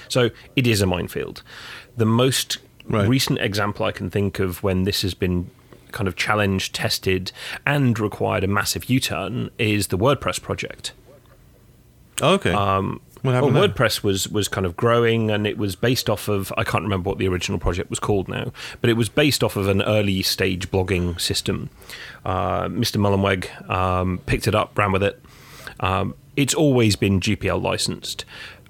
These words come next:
Speaker 1: Flash forward, and it's kind of taking over the web, and you've got all of these people making plugins and themes,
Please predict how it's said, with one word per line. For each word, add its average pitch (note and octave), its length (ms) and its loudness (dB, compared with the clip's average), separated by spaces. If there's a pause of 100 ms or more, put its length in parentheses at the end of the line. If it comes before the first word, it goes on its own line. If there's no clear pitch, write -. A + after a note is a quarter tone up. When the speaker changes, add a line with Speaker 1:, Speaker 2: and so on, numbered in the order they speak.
(360)
Speaker 1:
Flash D#3 300 2
forward, G#2+ 560 4
and A2 100 4
it's - 100 0
kind A#2+ 140 4
of G#2 40 2
taking G#2 300 2
over F2+ 140 -2
the F#2+ 80 0
web, B2 340 4
and G2 120 2
you've F#2+ 160 0
got G#2 140 2
all D3+ 140 4
of C3+ 40 2
these A2+ 140 2
people G#2 300 0
making G2 320 -2
plugins A2+ 540 4
and F#2+ 100 2
themes, - 440 -4